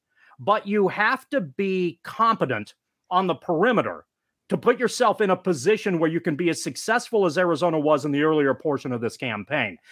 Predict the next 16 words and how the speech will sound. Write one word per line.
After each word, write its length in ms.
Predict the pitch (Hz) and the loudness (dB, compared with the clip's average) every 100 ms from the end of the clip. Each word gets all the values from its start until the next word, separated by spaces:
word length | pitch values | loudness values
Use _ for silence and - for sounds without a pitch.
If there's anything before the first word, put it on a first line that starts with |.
| - 180 | -6 0
And 100 | 180 | 0
it 120 | 180 | 2
looks 260 | 214 277 - | 0 0 -2
to 100 | 226 | -2
me 320 | 196 202 196 | 0 0 0
like 420 | 170 175 175 - _ _ _ | 2 0 -2 -6 _ _ _
the 240 | 120 190 | -4 -4
desire 720 | 160 185 147 117 175 185 214 185 | -2 -2 -2 -2 0 2 2 0
to 160 | - | -2
just 320 | 151 - 170 - | -4 -2 -4 -6
hammer 640 | - - 214 262 311 165 | -12 -10 -2 0 2 2
it 120 | 120 - | 0 0
on 200 | 170 170 | 0 0
the 160 | 170 | 0
inside 600 | 240 247 - 214 202 175 | 0 -2 -4 -2 -2 -4
consistently 920 | - 170 143 - 339 370 - 165 113 | -6 -8 -6 -8 -4 -4 -2 -4 -6